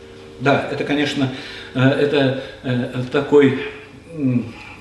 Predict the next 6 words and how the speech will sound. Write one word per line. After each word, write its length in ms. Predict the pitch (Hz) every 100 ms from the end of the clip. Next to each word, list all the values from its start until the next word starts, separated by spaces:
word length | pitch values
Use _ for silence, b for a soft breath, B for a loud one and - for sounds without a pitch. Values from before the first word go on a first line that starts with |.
| -
простой 360 | 165 160 208 -
пример, 340 | 147 135 123
но 80 | 123
вот 100 | 120
следующий, 560 | - 135 208 - - 127
посмотрите, 680 | - - 123 - 101 107